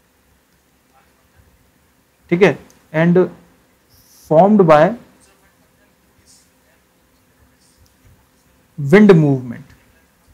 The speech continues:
अब आप बोलोगे कि सर आपने wind movement से ईओ लाइन सॉइल बताई है, तो ईओ लाइन सॉइल भी फ्रेंड विंड मूवमेंट से होती है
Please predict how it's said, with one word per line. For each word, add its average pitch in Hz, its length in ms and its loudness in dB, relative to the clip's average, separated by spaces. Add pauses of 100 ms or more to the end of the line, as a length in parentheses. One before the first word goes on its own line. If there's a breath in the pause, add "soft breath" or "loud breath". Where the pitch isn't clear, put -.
(2750)
अब 147 100 2
आप 160 100 6
बोलोगे 165 420 0
कि 170 100 -2
सर 160 160 -8
आपने 156 220 -6
wind 160 240 -4
movement 160 460 -4
से 147 220 -12 (2500)
ईओ 175 240 4 (1120)
लाइन 151 300 -6
सॉइल 170 220 -2
बताई 151 320 -4
है, 151 80 -10 (180)
तो - 160 -16
ईओ 180 200 2
लाइन 196 200 -2
सॉइल 180 320 -4
भी 196 80 -4
फ्रेंड 185 280 -8
विंड 185 220 0
मूवमेंट 185 400 -2
से 190 100 -6
होती 180 280 -4
है 196 160 -4